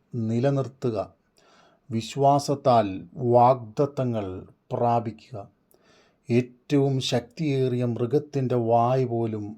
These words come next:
അടപ്പിച്ച് കളക. അതെ, വിശ്വാസത്തിന് അത്ര ശക്തിയുണ്ടെന്ന് ദൈവവചനം നമ്മെ പഠിപ്പിക്കുന്നു. പക്ഷേ വിശ്വാസത്തിൻ്റെ ശക്തിയെക്കുറിച്ച് ഗ്രഹിക്കുവാനോ അതിനെക്കുറിച്ച് വ്യക്തമായ ധാരണ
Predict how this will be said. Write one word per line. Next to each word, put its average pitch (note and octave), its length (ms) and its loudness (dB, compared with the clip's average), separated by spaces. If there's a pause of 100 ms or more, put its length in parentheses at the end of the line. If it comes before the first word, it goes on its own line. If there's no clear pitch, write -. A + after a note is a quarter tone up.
(160)
അടപ്പിച്ച് A2 640 -6
കളക. G2 320 -4 (880)
അതെ, G#2+ 180 -2
വിശ്വാസത്തിന് F3 960 -2
അത്ര C#3 400 -2
ശക്തിയുണ്ടെന്ന് A#2+ 1300 -2 (100)
ദൈവവചനം A#2+ 840 0 (120)
നമ്മെ G2+ 460 -6 (100)
പഠിപ്പിക്കുന്നു. G#2 680 -6 (640)
പക്ഷേ B2 200 0
വിശ്വാസത്തിൻ്റെ C3+ 880 0
ശക്തിയെക്കുറിച്ച് C#3 1000 -2
ഗ്രഹിക്കുവാനോ B2+ 960 -4 (160)
അതിനെക്കുറിച്ച് B2 720 -4
വ്യക്തമായ B2 720 0
ധാരണ B2 720 0